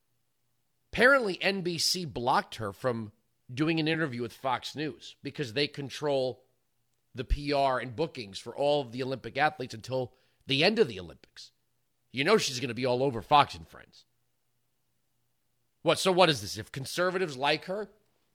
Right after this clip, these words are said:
she becomes the enemy? She's a sellout? She's supposed to take a knee? She's supposed to hate her country?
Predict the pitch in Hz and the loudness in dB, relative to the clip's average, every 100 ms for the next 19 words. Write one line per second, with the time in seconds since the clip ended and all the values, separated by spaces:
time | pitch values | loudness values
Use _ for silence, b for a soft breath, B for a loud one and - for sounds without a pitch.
0 | _ _ _ _ - - 135 156 147 147 | _ _ _ _ -12 -8 -4 -4 -4 -6
1 | 117 127 131 151 170 202 202 _ _ _ | -8 -6 -4 -4 -6 -6 -12 _ _ _
2 | - 143 123 - - 143 139 165 214 _ | -8 -6 -4 -4 0 2 4 4 2 _
3 | _ _ _ _ _ _ - 151 143 175 | _ _ _ _ _ _ -8 -4 0 0
4 | 139 - 170 156 131 135 170 - - 151 | -2 -2 0 0 0 -2 -2 -2 -4 -8
5 | 117 - 156 120 147 - 131 123 147 180 | -10 -8 -6 -4 -6 -4 -4 -4 -10 -10